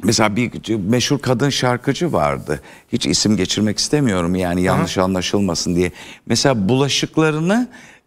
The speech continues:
Speaker 1: e, bulaşıklarını villasındaki, e, mutfağında değil de,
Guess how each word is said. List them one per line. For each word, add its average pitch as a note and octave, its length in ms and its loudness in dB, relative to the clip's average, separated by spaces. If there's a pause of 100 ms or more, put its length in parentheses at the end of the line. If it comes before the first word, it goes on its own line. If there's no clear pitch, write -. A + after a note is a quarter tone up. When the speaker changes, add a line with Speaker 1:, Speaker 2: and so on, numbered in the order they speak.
Speaker 1:
e, A2+ 240 2 (160)
bulaşıklarını C#3+ 840 0
villasındaki, B2+ 1600 0 (320)
e, G2 540 0
mutfağında A#2+ 880 0
değil E3 340 0
de, C3+ 260 -2